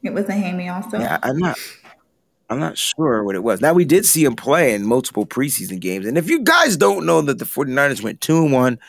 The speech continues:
Speaker 2: in the preseason, I really believe they should have went three and oh. Um, they lost the
Speaker 1: Mm-hmm.
Speaker 2: first game, um,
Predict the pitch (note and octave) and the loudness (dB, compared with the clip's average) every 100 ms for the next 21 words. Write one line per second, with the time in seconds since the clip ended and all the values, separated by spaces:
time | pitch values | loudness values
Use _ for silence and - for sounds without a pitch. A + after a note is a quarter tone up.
0 | - - - - G2+ - B2 A2+ G2+ F2 | -20 -20 -16 -8 -8 -2 0 2 0 -2
1 | F#2+ F#2 _ _ - F2+ C3+ C#3 A#2+ B2+ | -6 -8 _ _ -8 0 2 2 2 2
2 | A#2+ A2+ G#2+ A2 G#2 G#2 F#2 G#2+ G#2 G2 | 2 2 0 0 0 0 -2 -6 -4 -4
3 | F#2+ F#2 - _ _ - F2+ F2 F2+ G#2 | -4 -6 -8 _ _ -8 -6 -4 2 4
4 | A2+ G#2+ G#2+ G#2+ G#2+ G#2+ - G2 - F2+ | 6 6 4 4 0 0 -2 -4 -6 -12
5 | _ _ _ _ - G2+ F#2+ F#2+ | _ _ _ _ -4 -2 -2 -6